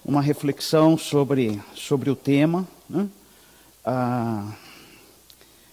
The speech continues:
as bibliotecas, ah, digitais, ah, e as suas redes de colaboração. Trabalhar em rede é um dos principais, eh,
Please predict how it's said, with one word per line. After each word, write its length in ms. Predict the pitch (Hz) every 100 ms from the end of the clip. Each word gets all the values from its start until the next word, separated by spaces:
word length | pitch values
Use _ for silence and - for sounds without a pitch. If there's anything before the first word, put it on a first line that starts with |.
| _ _ - _ _
as 220 | - 127
bibliotecas, 1080 | 117 131 131 120 147 143 - 123 107 - - -
ah, 320 | 123 113 104 98 - - - -
digitais, 1120 | 113 127 113 123 - 135 131 117 107 - - - - _ _ _ _ _ -
ah, 240 | 107 110 - -
e 100 | 123
as 120 | 120
suas 280 | - 120 -
redes 340 | 127 131 123
de 120 | 110
colaboração. 840 | 127 127 127 117 123 120 - 104 58 - _ _ _ _ _ - _ _ -
Trabalhar 340 | 123 156 175
em 80 | 151
rede 680 | 107 151 170 135 117 95 - _ -
é 160 | 120
um 260 | 131 143 151
dos 220 | 127 131
principais, 1040 | - 120 127 - _ 131 135 135 123 - 113 113
eh, 40 | _